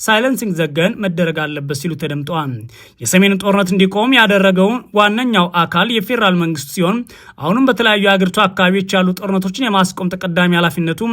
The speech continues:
የሞራልና የታሪክ ተጠያቂነቱ የሚወድቀውም በፌዴራል መንግስት ላይ ነው የሚሉት ዶክተር ደሳለኝ ጫኔ መንግስታዊ ያልሆኑ ተፋላሚዎች ኃላፊነታቸው በሁለተኛ ደረጃ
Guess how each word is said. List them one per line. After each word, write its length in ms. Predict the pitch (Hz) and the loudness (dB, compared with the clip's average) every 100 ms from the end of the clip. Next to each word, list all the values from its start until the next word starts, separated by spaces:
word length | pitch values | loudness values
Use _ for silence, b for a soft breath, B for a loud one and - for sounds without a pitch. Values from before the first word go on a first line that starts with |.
| 226 B B B | -6 B B B
የሞራልና 460 | 214 277 226 202 | 4 6 4 4
የታሪክ 320 | 190 190 190 180 | 2 2 0 -2
ተጠያቂነቱ 540 | - 190 180 185 180 | -4 -2 -2 -2 -2
የሚወድቀውም 600 | 190 175 170 170 196 220 | 0 0 0 -4 -4 -2
በፌዴራል 420 | 220 220 196 175 | -4 -2 0 0
መንግስት 300 | 160 156 143 | 0 -4 -6
ላይ 140 | 165 156 | -6 -4
ነው 120 | 170 | -2
የሚሉት 340 | 202 170 170 170 | -2 -2 -4 -6
ዶክተር 280 | 160 170 151 | -8 -6 -8
ደሳለኝ 380 | 131 151 147 143 | -6 -6 -8 -4
ጫኔ 280 | 190 165 147 175 247 - B | -2 -2 -2 -4 -4 -8 B
መንግስታዊ 460 | 220 233 269 233 233 | 0 0 2 2 4
ያልሆኑ 280 | 226 214 196 | 2 2 0
ተፋላሚዎች 580 | 185 190 185 185 233 - | 0 2 4 2 0 -2
ኃላፊነታቸው 720 | 202 196 190 175 160 143 208 | 0 0 0 -2 -4 -4 -6
በሁለተኛ 440 | 208 208 202 196 180 | -2 -2 -2 -2 0
ደረጃ 240 | 170 160 | 0 0